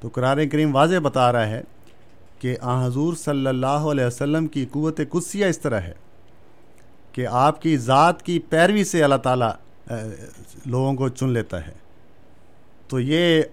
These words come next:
آیات بتا رہی ہیں کہ یہ دروازہ کھلا ہے۔ جہاں تک حضرت مرزا غلام احمد قادیانی علیہ السلام کے آنے کا ذکر ہے، آپ کہتے ہیں کہ ہدایت کامل ہو گئی، اس سے ہمیں کب انکار ہے کہ ہدایت میں کوئی کمی رہ گئی تھی؟ یا اس سے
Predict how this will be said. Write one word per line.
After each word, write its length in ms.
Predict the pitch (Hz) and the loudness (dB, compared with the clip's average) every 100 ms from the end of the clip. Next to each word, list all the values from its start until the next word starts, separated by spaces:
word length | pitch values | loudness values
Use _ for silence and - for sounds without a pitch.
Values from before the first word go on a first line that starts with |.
| - | -4
آیات 340 | 127 123 143 | 0 4 2
بتا 400 | 131 127 127 143 | 2 0 4 4
رہی 180 | 170 165 | 4 2
ہیں 220 | 135 143 - - - - - - - 135 | 2 -2 -8 -18 -20 -20 -20 -20 -10 -4
کہ 40 | |
یہ 180 | 131 151 | 0 2
دروازہ 380 | 135 131 127 151 147 | 2 2 4 4 2
کھلا 300 | 160 156 113 | 2 2 2
ہے۔ 60 | 98 - - 113 | -4 -14 -16 -6
جہاں 200 | 120 139 | -2 0
تک 240 | 147 151 131 | 0 -2 -2
حضرت 240 | 135 131 - - - - - - 135 | -4 -6 -10 -20 -20 -20 -20 -18 -8
مرزا 240 | 123 131 127 | -4 0 0
غلام 320 | 131 139 151 | 0 0 0
احمد 220 | 156 147 | -2 -2
قادیانی 480 | 139 127 131 147 170 | -2 0 0 2 2
علیہ 100 | 156 | 2
السلام 400 | 147 147 143 143 | 0 -2 -2 -2
کے 80 | 139 | 0
آنے 180 | 139 | 0
کا 100 | 139 | 0
ذکر 260 | 123 120 139 | -2 -4 -4
ہے، 180 | 127 143 - - - - - - 117 | -4 -6 -10 -20 -20 -20 -20 -12 -2
آپ 200 | 123 127 | -2 0
کہتے 300 | 139 135 156 | -2 -2 0
ہیں 220 | 143 139 139 | 0 0 -2
کہ 220 | 139 131 | -2 -2
ہدایت 300 | 117 117 135 | 0 0 0
کامل 300 | 135 127 143 | -2 -2 0
ہو 160 | 135 123 | -2 -2
گئی، 180 | 123 180 - - - - - - - | -4 -6 -12 -20 -20 -20 -20 -20 -12
اس 140 | 131 | -10
سے 160 | - 156 | 0 2
ہمیں 200 | 147 156 | 2 2
کب 200 | 175 190 | 2 2
انکار 360 | 190 160 143 139 | 2 4 4 4
ہے 200 | 139 135 | 2 0
کہ 240 | 139 131 | 0 0
ہدایت 240 | 120 117 131 | 2 0 0
میں 120 | 139 | -2
کوئی 160 | 135 127 | -2 -2
کمی 220 | 131 139 | -2 0
رہ 140 | 123 110 | 0 -2
گئی 120 | 98 | -6
تھی؟ 180 | - - - - - - - - | -8 -20 -20 -20 -20 -20 -18 -6
یا 80 | 120 | -2
اس 160 | 143 | -2
سے 240 | - - | -2 2